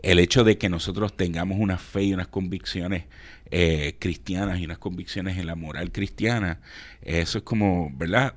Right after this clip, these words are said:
Eh, est-, establecer, el ser humano no se puede separar de Dios.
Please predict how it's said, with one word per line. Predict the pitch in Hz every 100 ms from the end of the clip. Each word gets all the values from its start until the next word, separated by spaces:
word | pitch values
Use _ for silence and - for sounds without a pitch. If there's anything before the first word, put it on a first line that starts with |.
| -
Eh, | 82 73 78
est-, | - -
establecer, | - - 85 80 78 110 107 - - - - - -
el | 92
ser | - 113
humano | 135 135 92
no | 90
se | - 101
puede | - 107 113 101
separar | 98 - 80 78 90
de | 101
Dios. | 82 82 - - -